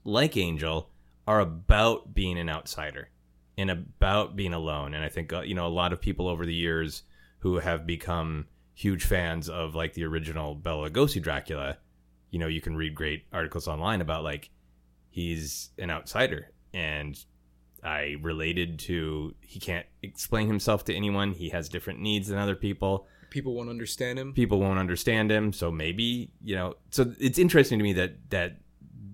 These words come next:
Speaker 1: this metaphor can be stretched so far as to being like, they're actually everything. They're institutions.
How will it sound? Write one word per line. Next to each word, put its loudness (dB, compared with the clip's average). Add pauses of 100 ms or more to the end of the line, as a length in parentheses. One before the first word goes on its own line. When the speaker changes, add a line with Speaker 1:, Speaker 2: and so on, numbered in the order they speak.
(120)
Speaker 1:
this 0
metaphor 6
can -2
be -2
stretched -2
so 2
far 2
as 0
to -2
being 0
like, -6 (480)
they're 6
actually 2
everything. -2
They're 0
institutions. -2